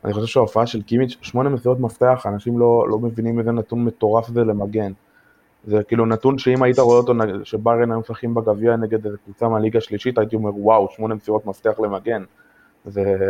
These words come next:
המון, זה פשוט, זה, אני, אני לא אפתע אם זה, זה שיא למגן בליגת האלופות או משהו כזה מאז שהתחילו לספור. ואני באמת חושב שהוא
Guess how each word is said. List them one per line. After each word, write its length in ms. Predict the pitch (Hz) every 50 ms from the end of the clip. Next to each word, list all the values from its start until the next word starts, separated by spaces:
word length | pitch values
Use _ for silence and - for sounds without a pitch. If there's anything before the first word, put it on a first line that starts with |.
| 92 98
המון, 380 | 101 107 123 147 131 104 95
זה 120 | 92 95 95 -
פשוט, 240 | - 98 - 110 - _ _ _ _ _
זה, 60 | - - - 107 _ 98 _ _ _ _ _ _ _ - -
אני, 160 | 107 101 - -
אני 180 | 104 107 107 107
לא 100 | 107 117
אפתע 280 | 120 - - 123 123
אם 100 | 127 135
זה, 460 | 120 110 110 107 104 104 101 98 98 98 98 _ _ _ _ _ _ _ -
זה 100 | 113 107
שיא 180 | 98 - - 123
למגן 440 | 127 127 120 113 104 110 120 123 123
בליגת 360 | 120 113 117 117 120 120 120
האלופות 400 | 107 104 104 101 - 120 117 123
או 40 | 113
משהו 280 | 107 101 - 107 101
כזה 260 | - 101 101 101 101
מאז 220 | 101 104 101 95 98
שהתחילו 420 | - 104 101 - - 104 104 98
לספור. 460 | 101 98 _ _ - 104 104 120 147 - _ _ _ _ _ - - _ _ _ _ _ _ _ _ _ _ _ -
ואני 280 | 110 104 101 101 98 98
באמת 200 | 101 107 110 -
חושב 240 | - 120 - 123 117
שהוא 600 | - 127 117 110 107 104 104 101 101 98 101